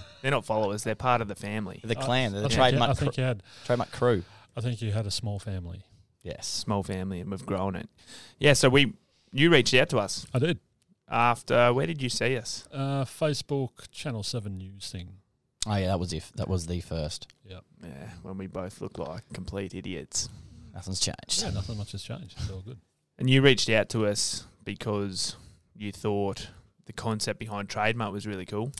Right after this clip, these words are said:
Speaker 3: Loved it. My dad was a tradie. Um,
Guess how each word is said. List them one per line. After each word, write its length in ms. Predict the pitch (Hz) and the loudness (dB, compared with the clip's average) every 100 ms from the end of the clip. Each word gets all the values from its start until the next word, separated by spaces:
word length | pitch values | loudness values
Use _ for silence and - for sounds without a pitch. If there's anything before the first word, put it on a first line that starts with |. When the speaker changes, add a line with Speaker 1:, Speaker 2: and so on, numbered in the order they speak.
| - | -14
Speaker 3:
Loved 300 | 95 90 - | -12 -10 -10
it. 100 | 87 - _ _ _ _ _ _ _ | -10 -12 _ _ _ _ _ _ _
My 100 | 101 | -14
dad 220 | 90 98 87 | -6 -6 -4
was 160 | 87 | -8
a 20 | |
tradie. 640 | 90 110 98 95 95 90 - _ _ _ _ _ _ - | -8 -6 -4 -4 -4 -6 -10 _ _ _ _ _ _ -12
Um, 960 | 95 92 90 90 87 87 87 85 82 | -8 -6 -4 -4 -4 -6 -8 -10 -14